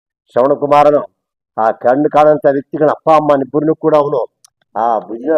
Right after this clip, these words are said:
ಕೂತ್ಕೊಳ್ಳೋದಾಗ ನಾವು ಕಲಿಬೇಕು. ನಾಟಕ ನೋಡ್ತೀವಿ, ಪಿಕ್ಚರ್ ನೋಡ್ತೀವಿ, ಅದನ್ನೆಲ್ಲ ಊಟ ಕಲಿತೀವಿ ನಾವು, ಒಳ್ಳೆ ಕಲಿಯಲ್ಲ. ಅವ್ರ ಅಪ್ಪ ಅಮ್ಮಗೆ ಏನ್ ಸೇವೆ ಮಾಡಿದ್ರೆ ಪುಣ್ಯಾತ್ಮ ಅವರು. ನಮ್ಮ ಮನೆಯಲ್ಲಿ ಒಬ್ಬ ಬ್ರಾಹ್ಮಣರಾಗಿ ಆ ತಾಯಿ,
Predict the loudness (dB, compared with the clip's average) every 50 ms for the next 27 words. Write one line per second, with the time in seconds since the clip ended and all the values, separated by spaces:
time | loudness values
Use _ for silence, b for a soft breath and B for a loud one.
0 | -4 -4 -8 -6 -2 0 0 0 0 -2 -4 -6 -8 -8 _ -10 -10 -10 -6 -6
1 | -4 -2 0 0 -2 -2 -2 -6 -10 -12 -12 _ _ _ _ _ _ -8 -6 -6
2 | -6 -2 0 0 0 0 0 -4 -8 -12 -12 -6 -4 -4 -4 -4 -4 -6 -6 -6
3 | -6 -8 -12 _ _ _ _ _ _ _ _ -10 -8 -6 -2 -2 0 0 0 2
4 | 2 0 0 0 -2 -2 -2 -2 -2 -2 -2 -4 -4 -8 -10 -8 -4 -2 -2 -2
5 | -2 -6 -6 -6 -6 -6 -8 -12 -14 _ _ _ _ _ _ _ _ _ _ _
6 | _ _ _ _ _ _ _ _ _ _ _ _ -8 -6 -6 -6 -4 -2 0 0
7 | 2 2 2 0 0 0 -2 -2 -2 -2 -2 -2 -2 -2 -4 -6 -6 -6 -6 -4
8 | -2 -2 -2 -2 -2 -4 -6 -10 -14 _ _ _ _ _ _ _ _ _ _ -12
9 | -8 -6 -4 -2 0 0 0 -2 -4 -4 -6 -8 -10 -10 _ _ _ _ _ _
10 | _ -16 -10 -8 -8 -8 -8 -10 -8 -6 -4 -4 -4 -4 -4 -4 -6 -6 -8 _
11 | _ _ _ _ _ _ _ _ _ _ _ _ _ _ _ _ _ _ _ _
12 | _ _ _ _ _ _ _ _ -8 -8 -6 -4 -2 0 0 0 -2